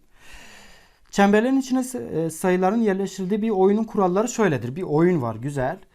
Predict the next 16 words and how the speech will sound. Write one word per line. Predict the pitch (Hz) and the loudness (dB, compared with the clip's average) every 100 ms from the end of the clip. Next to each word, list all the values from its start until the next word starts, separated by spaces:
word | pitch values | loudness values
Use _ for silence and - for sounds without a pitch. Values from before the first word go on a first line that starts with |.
| _ - | _ -2
Kaç | 240 254 | -2 0
tane | 254 | -6
çember | 233 220 220 | -4 -2 0
varsa | 214 226 220 - 123 135 - - | 0 0 0 -2 -2 -2 -8 -18
birden | 127 147 170 226 240 | -6 -4 0 -2 0
başlamak | 226 226 214 208 214 190 | -4 -4 -8 -4 -4 -4
üzere | 123 120 117 160 _ | -4 -4 -4 -8 _
bu | 170 226 | -12 -6
sayılara | 233 196 175 185 | -4 -4 -4 -6
kadar | 175 143 | -6 -6
olan | 127 139 165 | -4 -2 -2
sayıların | 170 165 143 123 123 | -4 -6 -4 -4 -6
tümü | - 196 - | -8 -10 -8
çemberlerin | 185 180 143 120 131 | -6 -4 -4 -6 -8
içine | 135 190 | -8 -6
yazılıyor. | 220 165 143 143 127 104 | -2 -2 -2 -2 -4 -6